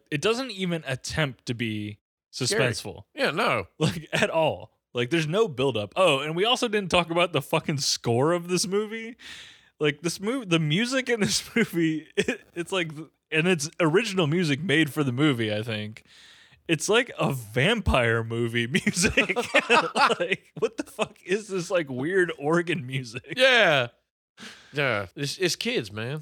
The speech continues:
Speaker 1: It's
Speaker 2: Little
Speaker 1: just
Speaker 2: kids making it.
Speaker 1: I don't know. I don't know what they were trying to do <laughs> with this movie. Because, like, they're setting things up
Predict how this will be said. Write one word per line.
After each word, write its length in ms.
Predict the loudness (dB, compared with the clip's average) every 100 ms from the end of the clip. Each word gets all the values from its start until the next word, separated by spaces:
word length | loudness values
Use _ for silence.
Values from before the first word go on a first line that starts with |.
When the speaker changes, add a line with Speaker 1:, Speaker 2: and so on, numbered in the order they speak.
| -10
Speaker 1:
It's 160 | -8 -2
Speaker 2:
Little 80 | -2
Speaker 1:
just 120 | -2
Speaker 2:
kids 200 | -6 -4
making 280 | -8 -8 -14
it. 80 | -18 -20 _ _ _ _ _ _ _ -8
Speaker 1:
I 120 | -4
don't 300 | 0 0 0
know. 260 | -2 -2 -2
I 80 | -2
don't 160 | -2
know 100 | -2
what 120 | -2
they 100 | 0
were 100 | -2
trying 420 | -2 -6 -4 -4 -6
to 100 | -10
do 480 | -8 -6 -8 -12 -16 _ _ _
<laughs> 360 | _ -12 -4 0 0
with 140 | 0
this 300 | -2 -6 -6
movie. 520 | -6 -6 -6 -10 -14 -20 _ _ _ _ _ _ -8
Because, 280 | -2 0 2
like, 120 | 0
they're 120 | 0
setting 440 | 0 0 0 -2
things 360 | -2 -2 -2 0
up 360 | 2 2 -2